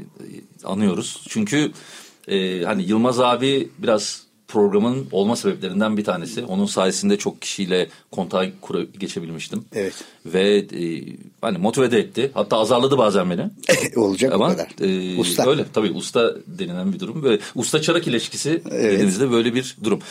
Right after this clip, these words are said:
Speaker 1: Şimdi, e, geçen sanırım dündü.
Speaker 2: Hı.
Speaker 1: E, çok güzel bir fotoğraf paylaşmışsınız Instagram'da.
Speaker 2: Ha, evet.
Speaker 1: Yeşilçam'ın son Mohikanları sanırım Hakan Gürtop paylaşmıştı.
Speaker 2: O paylaşmıştı. Ben de ondan,
Speaker 1: Hı.
Speaker 2: e, alıntı yaparak ben de bir, birkaç yere ulaştırdım yani.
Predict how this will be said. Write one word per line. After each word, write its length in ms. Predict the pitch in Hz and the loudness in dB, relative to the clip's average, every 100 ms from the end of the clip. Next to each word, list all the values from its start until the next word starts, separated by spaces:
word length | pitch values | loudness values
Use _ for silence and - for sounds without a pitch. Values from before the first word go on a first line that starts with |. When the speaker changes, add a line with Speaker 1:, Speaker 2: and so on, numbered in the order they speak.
| - - | -16 -8
Speaker 1:
Şimdi, 460 | 135 214 202 - | -2 0 0 0
e, 180 | 117 117 101 - - - - 92 - - | 2 2 -2 -12 -20 -14 -14 -12 -14 -2
geçen 280 | 107 104 160 | 0 2 2
sanırım 360 | 120 160 170 143 | 2 2 2 4
dündü. 380 | 185 123 90 - _ - | 4 4 2 -2 _ -2
Speaker 2:
Hı. 120 | 98 - - | -2 -6 -4
Speaker 1:
E, 340 | 101 92 90 | 0 0 0
çok 200 | - - | -4 0
güzel 300 | 123 139 135 | 4 4 4
bir 300 | 135 135 - | 4 4 0
fotoğraf 420 | - 104 135 139 | -2 0 2 2
paylaşmışsınız 640 | 98 92 - 101 95 87 92 | 2 2 0 -4 -4 -6 -6
Instagram'da. 720 | 101 - 90 87 85 101 - _ - | -4 -2 -2 -2 0 -2 -2 _ -4
Speaker 2:
Ha, 220 | 123 120 | -2 2
evet. 220 | 104 95 98 | 0 0 0
Speaker 1:
Yeşilçam'ın 460 | 104 135 131 127 | -2 0 0 0
son 220 | 151 131 | 0 0
Mohikanları 460 | 120 101 92 90 135 | 2 2 0 0 0
sanırım 220 | 127 127 | 0 2
Hakan 320 | 104 104 123 | 2 2 0
Gürtop 320 | 123 131 - - | -2 -2 0 0
paylaşmıştı. 520 | 85 - - - - | -2 -4 -8 -10 -2
Speaker 2:
O 140 | 160 151 | 0 2
paylaşmıştı. 640 | 117 104 95 120 - 214 | 2 4 2 0 0 2
Ben 180 | 151 127 | 4 6
de 40 | |
ondan, 360 | 123 113 107 98 - _ | 6 6 4 0 -10 _
Speaker 1:
Hı. 240 | 95 90 101 | -8 -6 -6
Speaker 2:
e, 120 | 95 | -4
alıntı 320 | 117 98 - | -4 -2 -4
yaparak 280 | 95 127 143 - | -2 -2 -4 -4
ben 200 | 110 98 | 0 2
de 120 | 92 - - - - - - - | 0 -4 -14 -18 -16 -14 -12 -6
bir, 280 | 104 101 - | -2 -2 0
birkaç 420 | 101 101 98 - | 0 0 0 2
yere 240 | 92 101 | 2 2
ulaştırdım 600 | - 98 95 - 90 82 | 2 2 2 0 -2 -2
yani. 260 | 80 73 | -4 -4